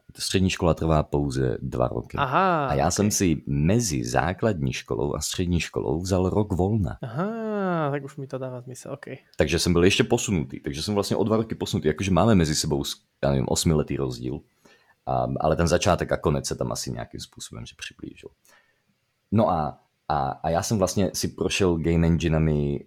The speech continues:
Speaker 1: a stejně jako dnes, tak já jsem se vždycky díval na obskurnější záležitosti, takže já jsem se dotkl,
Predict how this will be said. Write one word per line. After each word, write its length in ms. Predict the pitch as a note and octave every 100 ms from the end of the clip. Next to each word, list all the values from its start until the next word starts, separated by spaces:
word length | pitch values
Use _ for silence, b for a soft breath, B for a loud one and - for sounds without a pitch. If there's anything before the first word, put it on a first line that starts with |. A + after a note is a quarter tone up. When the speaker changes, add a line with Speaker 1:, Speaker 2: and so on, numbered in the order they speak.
| _
Speaker 1:
a 160 | C#2 C#2 -
stejně 380 | - - B2 B2
jako 220 | G2 -
dnes, 300 | E2+ D#2 F2
tak 140 | - -
já 80 | D2
jsem 140 | D2+
se 100 | D#2
vždycky 240 | D2 -
díval 320 | D#2+ C2+ D2 C2+
na 140 | C2+
obskurnější 760 | D#2+ - - E2+ E2 D#2 - F2
záležitosti, 680 | E2 F2 F#2+ G#2 A2 -
takže 220 | C3+ D#2 D2
já 120 | C2
jsem 160 | -
se 140 | D#2 C#2+
dotkl, 440 | C#2+ - D2+ C2